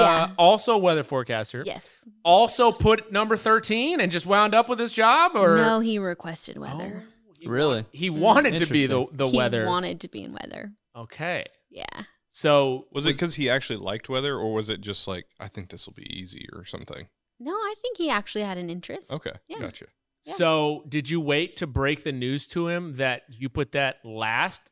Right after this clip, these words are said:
Speaker 2: before or after you got married? Or was that like a, like, "We don't wanna talk about this"? Maybe,
Speaker 1: <laughs> That was
Speaker 2: maybe
Speaker 4: Is he
Speaker 2: he'll
Speaker 1: before.
Speaker 4: finding out today?
Speaker 2: <laughs> Maybe,
Speaker 1: No.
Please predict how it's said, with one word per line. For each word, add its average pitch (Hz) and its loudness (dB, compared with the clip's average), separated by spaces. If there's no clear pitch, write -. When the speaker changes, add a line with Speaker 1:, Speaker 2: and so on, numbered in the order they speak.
Speaker 2:
before 156 -2
or 131 -2
after 135 -2
you 113 -8
got 110 -4
married? 104 -6
Or 110 -8
was 113 -10
that 117 -4
like 117 -6
a, 107 -4
like, 110 -6
"We 131 -6
don't 131 -4
wanna 131 -2
talk 123 0
about 127 0
this"? 123 -8
Maybe, 135 2
Speaker 1:
<laughs> - 0
That - -
was 311 0
Speaker 2:
maybe - 4
Speaker 4:
Is 170 4
he 180 8
Speaker 2:
he'll 180 10
Speaker 1:
before. 180 8
Speaker 4:
finding 262 8
out 175 4
today? 139 4
Speaker 2:
<laughs> 190 4
Maybe, 220 4
Speaker 1:
No. 392 8